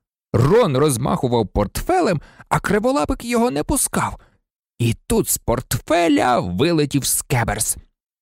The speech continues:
Ловіть кота! — заверещав Рон, а криволапик відпустив портфель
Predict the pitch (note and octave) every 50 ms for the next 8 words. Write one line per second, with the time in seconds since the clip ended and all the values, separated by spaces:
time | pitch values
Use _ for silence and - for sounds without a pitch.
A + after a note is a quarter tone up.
0 | _ - B3 C#4+ D4+ D#4 D4 D#4 D#4 C4 - - E4 D#4 - - E4 D#4 D#4 D4+
1 | D4 A3 - - _ _ - B2 A#2+ C3 A#2+ C3 C#3 C#3 - - - D3 C#3 D3
2 | D#3+ - E4+ F4 E4 D#4+ E4 - _ _ _ _ _ - - - - A#3 A#3+ C4+
3 | C#4+ D4+ D#4 D4+ - - - - - D3 F3+ - - F#3 F#3 - - - D#3+ D3+
4 | C#3+ - - B2+ - - - - D4 D#4 D#4+